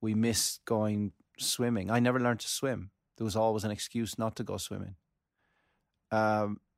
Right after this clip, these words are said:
it was always, "Oh, it's about to rain. We got to last minute save the barley." Um, "Oh, you can't, you can't take a rest now because we won't get the silage in, in time." So for all of my li-, and I only realized this quite recently, actually,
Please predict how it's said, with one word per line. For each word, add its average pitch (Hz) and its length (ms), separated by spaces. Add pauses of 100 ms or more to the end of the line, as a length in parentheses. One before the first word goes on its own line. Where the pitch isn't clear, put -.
(120)
it 123 140
was 107 140
always, 117 640 (340)
"Oh, 117 220
it's 110 120
about 123 260
to 120 120
rain. 117 300
We 104 120
got 113 200
to 107 180
last 110 320
minute 104 360
save 107 360
the 104 80
barley." 101 480 (800)
Um, 101 580
"Oh, 120 180
you 117 120
can't, 127 460
you 113 120
can't 131 360
take 123 240
a 113 60
rest 110 360
now 107 220
because 101 560 (400)
we 110 120
won't 110 300
get 113 280
the 110 100
silage 107 500
in, 101 100
in 95 120
time." 90 380 (540)
So 120 200
for - 200
all 147 300
of 151 80
my 131 160
li-, 127 140
and 127 180
I 147 140
only 165 160
realized 139 440
this 117 140
quite 120 240
recently, 107 420
actually, 98 500